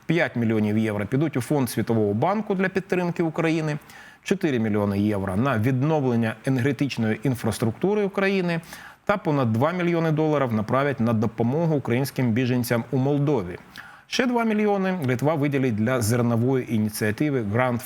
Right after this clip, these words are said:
for Ukraine. Крім того, Литва відправить Україні ще й боєприпаси це оті сто п'ятдесят п'ятиміліметрові відомі боєприпаси до нашої дієвої артилерії. Дякуємо, дякуємо такої підтримки.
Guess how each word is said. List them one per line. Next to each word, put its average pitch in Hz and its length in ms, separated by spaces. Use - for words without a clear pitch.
for 113 260
Ukraine. 113 380
Крім 214 280
того, 117 320
Литва 156 400
відправить 156 520
Україні 156 520
ще - 220
й 208 120
боєприпаси 202 800
це 214 240
оті 190 640
сто - 180
п'ятдесят 139 360
п'ятиміліметрові 123 1160
відомі 110 440
боєприпаси 107 800
до 104 160
нашої 139 640
дієвої 107 600
артилерії. 104 680
Дякуємо, 107 580
дякуємо 131 460
такої 107 300
підтримки. 110 600